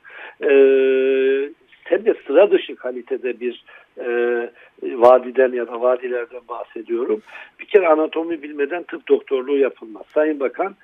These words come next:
inşaat mühendisi, işte kesilen ağaçların kıymet habiyesi yok, yüz katını dikeriz. Ya orman kesiliyor,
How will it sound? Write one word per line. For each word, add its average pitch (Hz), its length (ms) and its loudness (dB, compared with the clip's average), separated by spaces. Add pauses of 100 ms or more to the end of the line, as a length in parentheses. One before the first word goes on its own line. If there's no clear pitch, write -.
(180)
inşaat 135 480 2
mühendisi, 120 600 -8 (360)
işte 147 280 -8
kesilen 160 480 0
ağaçların 139 500 -2
kıymet 143 420 -8
habiyesi 131 540 0
yok, 147 160 -2
yüz 156 220 0
katını 123 420 2
dikeriz. 110 340 -14 (460)
Ya 147 160 8
orman 135 460 0
kesiliyor, 131 560 -10